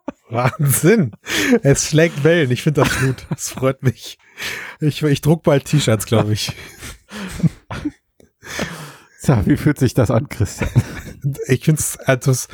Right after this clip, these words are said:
Speaker 1: bestätigt mich.
Speaker 2: Auf dem Heimfeld geschlagen. In deiner Disziplin. Zack. Einfach so.
Speaker 1: Ja, ich war so von deinem So fasziniert, dass ich, äh,
Speaker 2: Hervorragend.
Speaker 1: darüber nachdenken musste. Ja, und es ist auch einfach wirklich sehr spät, das müssen wir an dieser Stelle sagen.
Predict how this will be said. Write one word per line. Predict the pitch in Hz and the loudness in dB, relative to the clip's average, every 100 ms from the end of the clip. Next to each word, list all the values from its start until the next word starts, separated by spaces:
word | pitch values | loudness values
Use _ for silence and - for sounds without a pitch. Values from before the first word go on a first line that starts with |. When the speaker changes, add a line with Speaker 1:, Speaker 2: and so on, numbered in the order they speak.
| - 180 | -6 -2
Speaker 1:
bestätigt | - 196 196 147 - | 0 2 2 0 2
mich. | 131 | 4
Speaker 2:
Auf | 156 175 - | 4 2 -2
dem | 151 127 117 95 | -2 0 0 0
Heimfeld | 113 131 135 208 - - 117 117 - | -2 0 2 0 -2 -4 -4 -4 -8
geschlagen. | 107 - 107 117 98 98 101 - 120 185 139 127 | -12 -12 -6 -6 -6 -8 -12 -4 -4 -2 -4 0
In | 147 131 | 0 2
deiner | 131 123 117 | 0 0 0
Disziplin. | 110 - - 113 - 117 113 120 - - | 0 -2 -2 -2 0 0 2 0 -2 -8
Zack. | - - 127 113 - 120 294 302 | -8 -4 0 0 2 2 2 2
Einfach | 110 92 - | 0 0 -6
so. | 262 - - 311 262 233 214 - - 156 | -8 -6 -6 -6 -6 -8 -14 -18 -10 0
Speaker 1:
Ja, | 165 160 | 4 6
ich | 151 - | 4 4
war | 151 | 4
so | 143 180 | 6 4
von | 190 156 | 4 4
deinem | 156 151 | 4 4
So | 131 135 180 | 4 6 6
fasziniert, | 190 139 - - 120 120 135 - _ _ _ _ _ - _ | 6 2 2 -2 0 4 2 0 _ _ _ _ _ -16 _
dass | - 113 | -8 -4
ich, | 110 107 | -2 2
äh, | |
Speaker 2:
Hervorragend. | 120 107 107 110 | 2 4 2 4
Speaker 1:
darüber | 113 | 2
nachdenken | 113 113 113 113 | 2 2 0 2
musste. | 107 - 113 | 0 -2 0
Ja, | 113 | 4
und | 123 | 4
es | 135 | 4
ist | 135 135 | 2 -2
auch | 120 | -2
einfach | 127 - 117 | -2 0 2
wirklich | 139 147 117 | 2 2 0
sehr | 107 139 | 2 2
spät, | - 123 151 | 2 0 2
das | 123 - | 0 0
müssen | 139 127 | -2 0
wir | 117 | 0
an | 117 | 0
dieser | 123 | -2
Stelle | 110 123 113 | -4 -6 -4
sagen. | 104 110 135 | -4 -4 -6